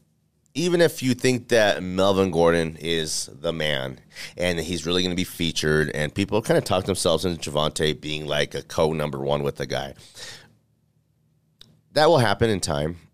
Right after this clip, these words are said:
And Javonte is a good player, and he might end up by the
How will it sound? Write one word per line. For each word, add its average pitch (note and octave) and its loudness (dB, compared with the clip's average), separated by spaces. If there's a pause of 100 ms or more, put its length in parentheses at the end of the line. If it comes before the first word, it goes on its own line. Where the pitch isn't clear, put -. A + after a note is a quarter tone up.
(120)
And F2 -6
Javonte F#2+ 2
is G2+ 4
a D#2+ -2
good E2 0
player, C#2+ 2 (100)
and D2+ -2
he F2 -4
might F2 2
end D#2 0
up D#2 2
by D2+ -2
the C#2 -8